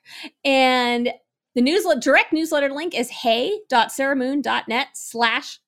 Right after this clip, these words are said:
posts. And that's where you can get a direct sign up for my newsletter and read back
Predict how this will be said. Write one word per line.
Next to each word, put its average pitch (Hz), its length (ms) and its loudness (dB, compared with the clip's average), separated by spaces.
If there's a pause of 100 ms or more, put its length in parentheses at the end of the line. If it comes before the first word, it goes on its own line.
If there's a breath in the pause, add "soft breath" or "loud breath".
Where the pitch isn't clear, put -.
(220)
posts. 370 480 -2 (460 loud breath)
And 262 400 4
that's 254 320 -2
where 269 80 -4
you 247 360 -4
can 233 340 0
get 226 180 0
a 220 60 -2
direct 220 240 -2
sign 233 240 0
up 247 180 -2
for 240 480 4
my 226 140 0
newsletter 254 460 2
and 214 180 -4
read 220 300 -4
back 220 360 0